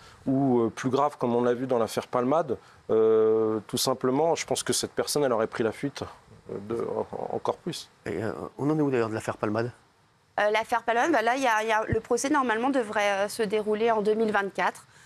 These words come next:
Speaker 3: Donc,
Speaker 2: D'accord.
Speaker 3: euh, donc voilà, c'est toujours, euh, c'est toujours en cours. Lui, il est toujours, euh, à Bordeaux, euh, en faisant des allers-retours entre, euh,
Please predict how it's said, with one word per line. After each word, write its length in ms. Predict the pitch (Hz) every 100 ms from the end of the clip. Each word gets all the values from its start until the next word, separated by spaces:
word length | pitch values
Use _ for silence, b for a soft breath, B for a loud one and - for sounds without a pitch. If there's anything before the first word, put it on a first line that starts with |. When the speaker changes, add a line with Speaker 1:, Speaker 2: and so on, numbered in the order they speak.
| B B
Speaker 3:
Donc, 100 | -
Speaker 2:
D'accord. 180 | 196 90 202
Speaker 3:
euh, 520 | 185 185 180 180 180
donc 160 | 180
voilà, 220 | 185 170 208
c'est 120 | 214
toujours, 320 | 190 190 185
euh, 140 | 175 170
c'est 180 | 185 175
toujours 180 | 190 170
en 60 |
cours. 180 | 160 214
Lui, 100 | 220
il 80 | 180
est 100 | 175
toujours, 300 | 175 196 185
euh, 120 | 170 170
à 120 | 180
Bordeaux, 580 | 175 175 165 165 202 226
euh, 260 | 170 165
en 60 | 165
faisant 340 | - 170 170
des 200 | 175 170
allers-retours 680 | 170 170 170 170 - 196 185
entre, 260 | 175 - 175
euh, 320 | 175 165